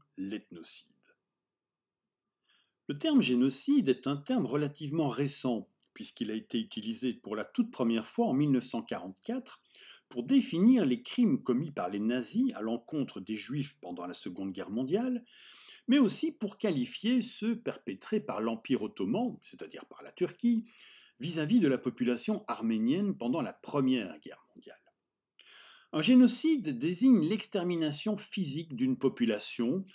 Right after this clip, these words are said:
ou d'une partie importante de cette population. Cette extermination est réalisée en raison des origines ethniques, religieuses ou sociales du peuple visé.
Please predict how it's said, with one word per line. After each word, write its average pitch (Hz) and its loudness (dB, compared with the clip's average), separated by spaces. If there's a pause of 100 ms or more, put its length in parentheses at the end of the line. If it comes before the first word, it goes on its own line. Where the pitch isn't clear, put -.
(160)
ou 240 4
d'une 156 -4
partie 202 -2
importante 151 -2
de 127 0
cette 120 -6
population. - -8 (1080)
Cette 131 -8
extermination 151 2
est 196 6
réalisée 143 2
en 160 2
raison 123 0
des 127 0
origines 123 -2
ethniques, 156 -2
religieuses 127 -2
ou 226 2
sociales 135 -4
du 113 -6
peuple 139 -2
visé. 113 -10